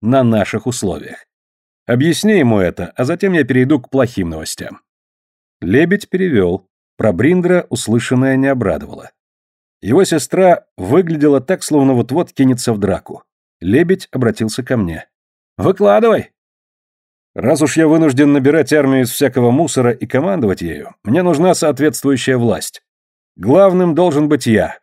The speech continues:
чьё-либо вмешательство недопустимо. Никаких политических свар, никакой межкультовой розни и даже никакой княжьей воли, пока длится война. Не знаю, имеется ли подходящее таглиосское слово,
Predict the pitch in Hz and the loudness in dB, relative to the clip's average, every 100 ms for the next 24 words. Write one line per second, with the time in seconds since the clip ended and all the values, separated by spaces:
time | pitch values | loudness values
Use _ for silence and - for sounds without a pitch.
0 | _ - 127 160 139 123 127 123 156 - | _ -2 2 4 4 2 2 0 -2 -2
1 | 120 135 131 123 110 120 - 92 64 - | -4 0 2 2 0 -4 -4 -8 -10 -20
2 | _ _ _ _ - 131 170 165 135 202 | _ _ _ _ -2 0 2 0 0 0
3 | 190 - 151 127 135 117 - 107 - 110 | -2 0 0 2 -2 -4 -4 -4 -2 2
4 | 143 143 - _ _ _ _ - 117 147 | 4 2 -2 _ _ _ _ -4 0 0
5 | 202 190 175 - 180 160 156 151 135 113 | 2 2 2 0 0 2 4 4 4 2
6 | 95 98 - 123 160 143 151 170 175 151 | 0 -6 -4 0 2 2 2 0 0 -2
7 | 123 185 160 127 160 151 135 156 139 143 | 0 0 0 0 0 0 2 2 4 4
8 | 107 - 92 123 98 107 - 92 87 80 | 2 0 -2 -2 0 -2 -2 -4 -4 -6
9 | - - _ _ _ _ _ _ - 113 | -14 -20 _ _ _ _ _ _ -4 0
10 | 139 190 190 170 127 143 165 139 - 143 | 2 2 2 2 0 0 2 0 0 0
11 | 127 127 123 147 127 131 127 120 127 143 | 0 -2 0 0 0 0 0 2 2 2
12 | - 123 - 196 190 101 76 | 0 -4 -2 0 2 2 -2